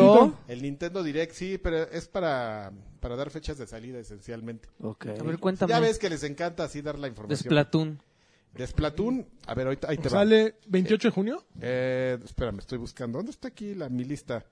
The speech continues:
Speaker 1: A ver.
Speaker 2: ¿Dónde está el Splatoon? A ver, bueno, te leo todo lo que hay, ¿no?
Speaker 1: Ujú.
Speaker 2: Mario Kart Deluxe, en a-, el veintiocho de abril.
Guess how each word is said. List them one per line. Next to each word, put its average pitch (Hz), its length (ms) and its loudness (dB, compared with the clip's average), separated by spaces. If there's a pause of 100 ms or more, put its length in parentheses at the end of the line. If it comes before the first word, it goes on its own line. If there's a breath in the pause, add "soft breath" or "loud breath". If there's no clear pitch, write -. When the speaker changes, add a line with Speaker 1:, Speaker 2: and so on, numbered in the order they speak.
Speaker 1:
A 175 80 0
ver. 160 260 -2 (220)
Speaker 2:
¿Dónde 147 100 -6
está 190 160 -6
el 165 100 -4
Splatoon? 147 760 0
A 143 60 0
ver, 170 120 4
bueno, 180 220 2
te - 100 0
leo 240 160 8
todo 226 160 4
lo 185 100 2
que 143 120 0
hay, 110 160 -2
¿no? 143 120 -2
Speaker 1:
Ujú. 185 360 -4 (460 soft breath)
Speaker 2:
Mario 208 220 4
Kart 208 260 2
Deluxe, 156 800 2
en 117 120 -8
a-, 131 140 -6
el 127 200 -8
veintiocho 127 420 -6
de 117 80 -4
abril. 170 480 -4